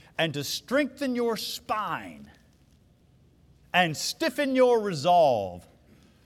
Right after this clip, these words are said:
so that you might live in this world and flourish in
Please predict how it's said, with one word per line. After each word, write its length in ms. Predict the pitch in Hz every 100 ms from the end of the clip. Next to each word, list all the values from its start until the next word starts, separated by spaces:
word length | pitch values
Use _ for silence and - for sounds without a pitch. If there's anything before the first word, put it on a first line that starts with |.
| _ _ _ -
so 280 | - 262 226
that 220 | 185 151
you 140 | 302
might 280 | 339 277 196 - - _ -
live 480 | 143 226 320 330
in 240 | 208 147 113
this 340 | 185 311 -
world 800 | 165 151 240 302 190 147 190 196 - -
and 320 | 170 175 170
flourish 760 | - - 269 311 214 180 196 - -
in 360 | 156 139 113